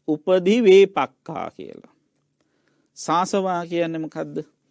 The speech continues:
සාසවා කියන ආශ්‍රව සහිතයි. ආශ්‍රව සහිතයි කියන්නේ කෙලෙස් සහිතයි. ආ, ලෞකික සම්මා දිට්ඨිය තුල කෙලෙස් තියෙනවා. පුඤ්ඤ භාගියා,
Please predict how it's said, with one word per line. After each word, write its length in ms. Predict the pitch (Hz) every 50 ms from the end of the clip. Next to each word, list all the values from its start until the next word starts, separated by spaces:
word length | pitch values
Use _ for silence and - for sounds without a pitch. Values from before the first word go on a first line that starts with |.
| _ _ _
සාසවා 720 | _ _ - 143 139 143 143 139 143 147 143 143 143 139 139 135
කියන 220 | - 156 196 220
ආශ්‍රව 720 | 202 147 139 139 143 151 160 160 - - - 170 175 180 208
සහිතයි. 540 | 208 - 196 165 175 180 165 170 143 104 - - _ _ _ _ _ _ _ _ _
ආශ්‍රව 440 | 127 127 139 151 147 - - 156 151
සහිතයි 480 | 151 - 160 147 147 151 - 147 147 143
කියන්නේ 400 | 139 151 156 165 190 247 392 370 _ _ _ _
කෙලෙස් 340 | _ - 196 214 226 247 -
සහිතයි. 420 | - - 120 101 90 - - - - _ _ _ _ _ _ _ _ _ _ _ _ _ _ _ _ _ _ _ _ _ _ _ _ _ _ _
ආ, 200 | 120 131 151 - 277 285 _ _ _ _ _ _ -
ලෞකික 360 | 135 135 143 139 - 156 170
සම්මා 460 | 156 147 160 151 151 151 151 151 156 156
දිට්ඨිය 340 | 156 156 160 185 - 160 165
තුල 160 | 170 190 226 262
කෙලෙස් 320 | - 208 196 208 196 - -
තියෙනවා. 360 | - 175 135 113 - - _ _ _ _ _ _ _ _ _ _ _ _ _ _ _ _ _ _ _ _ _ _ _ _ -
පුඤ්ඤ 460 | 165 175 190 202 214 220 240 262 262
භාගියා, 720 | 214 196 190 190 196 202 208 196 170 160 151 143 117 98